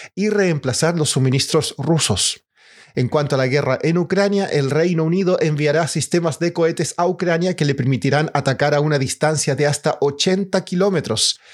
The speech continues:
Vladimir Putin advirtió que Rusia atacará nuevos objetivos si se entregan estas armas. Rusia también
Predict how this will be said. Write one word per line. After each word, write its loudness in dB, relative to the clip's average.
Vladimir 0
Putin 0
advirtió 0
que 0
Rusia 0
atacará 0
nuevos 0
objetivos 0
si 0
se 4
entregan 0
estas 0
armas. -2
Rusia 0
también 0